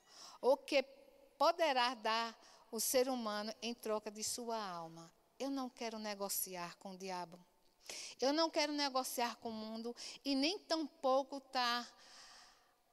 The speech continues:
é, como é que se chama aquela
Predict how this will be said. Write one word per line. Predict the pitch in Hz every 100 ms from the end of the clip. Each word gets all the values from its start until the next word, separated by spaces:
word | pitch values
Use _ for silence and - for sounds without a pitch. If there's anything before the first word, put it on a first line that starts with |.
| _ _ _
é, | 196 202 202 202 196 202 202 185 - _ _ _
como | - 247
é | 247
que |
se | - 233
chama | - 226 240
aquela | 247 247 220 214 208 202